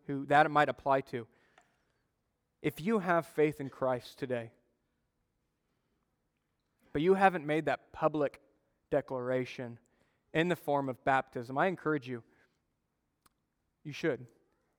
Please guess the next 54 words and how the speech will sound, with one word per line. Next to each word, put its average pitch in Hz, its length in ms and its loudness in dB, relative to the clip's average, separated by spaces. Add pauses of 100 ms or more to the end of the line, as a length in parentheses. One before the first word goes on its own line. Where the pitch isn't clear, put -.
(320)
It, 147 260 -12
and 147 120 4
I 165 60 6
don't 185 220 2
say 170 200 6
that 160 200 2
from 143 120 -2
my 147 200 6
authority. 143 320 0
I 139 80 2
say 175 160 -2
that 160 160 0
from 151 100 -8
the 143 80 -2
Word 135 220 -2
of 120 80 -10
God. 123 260 -4 (380)
You 151 120 -8
should. 131 280 -6 (1040)
You 143 40 -12
should. 120 280 -6 (1800)
So 208 120 2
these 254 160 8
are 233 60 8
speculations. 208 680 10
He 202 60 6
got 185 160 12
baptized 185 440 10
for 165 100 0
John's 220 360 10
sake. 226 400 12 (560)
He 175 80 8
got 180 120 12
baptized 170 380 8
for 156 140 6
our 214 180 12
sake 220 360 10
as 170 120 6
an 156 60 0
example. 180 540 6
But 175 180 2
one 240 220 10
reason 262 340 4
for 226 160 4
sure 226 300 6
we 190 120 8
can 185 160 2
see 214 200 4
in 202 80 4
verse 190 180 6
fifteen, 196 540 4
he 180 100 4
got 175 240 8
baptized 170 840 8